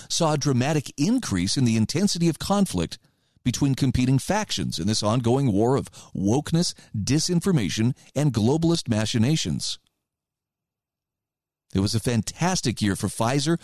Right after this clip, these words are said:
Moderna, and Johnson and Johnson, as they raked in billions of profits and their executives got rich as their stock prices soared. It wasn't a great year for the tens of millions of people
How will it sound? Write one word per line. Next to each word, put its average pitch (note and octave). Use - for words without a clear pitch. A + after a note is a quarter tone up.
Moderna, A#2+
and D3+
Johnson B2
and A#2+
Johnson, A#2
as G2
they B2
raked B2
in G#2
billions F3
of D3
profits C#3+
and G#2
their F#2+
executives B2
got A2+
rich A2
as B2+
their C3+
stock D#3+
prices C#3+
soared. D3+
It G#2
wasn't E3
a D#3
great C#3+
year C#3+
for C3+
the G2+
tens B2+
of A#2
millions A#2
of F#2
people C3+